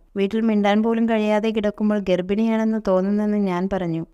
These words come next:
പീരിയഡ്സ് അരമണിക്കൂർ ലേറ്റായാൽ എനിക്ക് വെറുതെ ആശങ്ക തോന്നും. 'നിനക്ക് ബോയ്ഫ്രണ്ടോ ബന്ധമോ ഉണ്ടെന്ന് അമ്മ ചോദിച്ചു.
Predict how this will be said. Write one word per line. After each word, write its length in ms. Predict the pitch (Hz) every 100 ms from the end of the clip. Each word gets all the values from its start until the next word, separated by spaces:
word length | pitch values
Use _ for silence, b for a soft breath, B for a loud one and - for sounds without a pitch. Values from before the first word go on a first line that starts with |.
| 190
പീരിയഡ്സ് 440 | 196 214 220 -
അരമണിക്കൂർ 540 | 202 202 220 214 226
ലേറ്റായാൽ 580 | 220 190 185 214 208 208
എനിക്ക് 340 | 208 180 190 214
വെറുതെ 460 | 196 185 185 208
ആശങ്ക 480 | - 175 180 202 202
തോന്നും. 300 | 190 165 160
'നിനക്ക് 520 | 160 _ 202 208 214
ബോയ്ഫ്രണ്ടോ 640 | 226 208 214 208 233 233 233
ബന്ധമോ 640 | 208 202 202 220 226 233
ഉണ്ടെന്ന് 320 | 202 208 214
അമ്മ 180 | 208 196
ചോദിച്ചു. 500 | 202 185 170 - 160